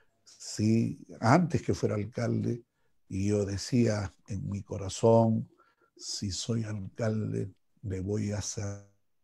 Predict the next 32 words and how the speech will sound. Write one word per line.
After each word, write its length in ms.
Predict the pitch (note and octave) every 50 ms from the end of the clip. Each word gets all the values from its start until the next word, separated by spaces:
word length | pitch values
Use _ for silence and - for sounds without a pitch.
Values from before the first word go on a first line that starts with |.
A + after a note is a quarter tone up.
| _ _ _ _ _ _ _
si 200 | - - - G2 F#2
así, 500 | F#2 G2+ - - - G2 G2 A2 - - _ _ _ _ _
su 460 | - - _ - - - - G2+ F#2 F2 _
tienda 880 | - A#2+ A#2 A#2 A#2 A2+ G#2 G2+ G2+ G#2 G#2 A2 A2 A2 G#2+ F#2 G#2 -
a 180 | - G#2 G2 G2+
este 520 | G#2 A2 A2 G2+ - - _ - G#2+ F#2+ F#2+
cubano". 720 | _ - G#2 F#2+ F#2+ F#2+ F#2+ F2+ E2+ F2 E2 D#2+ - - _ _
Perdone 440 | - G2+ G2 G2+ A2 B2+ C3 B2+ A#2+
si 380 | A2+ - - G2+ F#2 F#2 G2 - _ _ _ _ _ _ -
los 160 | G2+ F#2+ -
términos 500 | - C3 C3+ C3+ B2+ A#2 G#2+ - - _ _ _ _ _ _ _ _ _ _ _
para 200 | - G2+ G2+ G#2+
mi 140 | G2+ G#2 G#2
pastor 320 | G#2 G#2 F#2+ - - B2+ A#2
no 100 | A#2 A2+
son 240 | - - - A#2 -
<laughs> 20 |
así 420 | - - - - - - - A#2
ahora, 500 | G#2+ G2 - - - - - G#2 A2 A2+ -
por 240 | - D3 - - _
si 180 | _ - - G2+
acaso. 460 | F#2 - - - D#2 - - - - _ _ _ _ _ _ _ _ _ _ _ _ _ _ _
Voy 180 | - G2+ G#2 G#2+
a 60 | G#2+
ver, 200 | G#2+ A2+ A#2 A2+ G#2+ G#2+ G#2+ G#2+ G#2+ G2 - - _ -
¿no? 400 | F#2+ G2+ G2+ G2+ G#2+ A#2 C3+ C#3+
Veré 340 | C#3+ - G#2+ G#2 G#2+ A2 G#2+
la 140 | G#2+ G#2 G2+
forma. 680 | - - - A2 A2+ A2 G#2 G2+ G2 F#2+ F#2+ F#2 F#2+ G2+
Y 120 | G#2 G2 -
cuando 480 | - B2 A2+ A2+ A2+ A2+ G#2+ A2+ G#2
gané, 520 | F#2+ G#2 G#2+ G#2 G#2 - F3 B2 D#3 A#3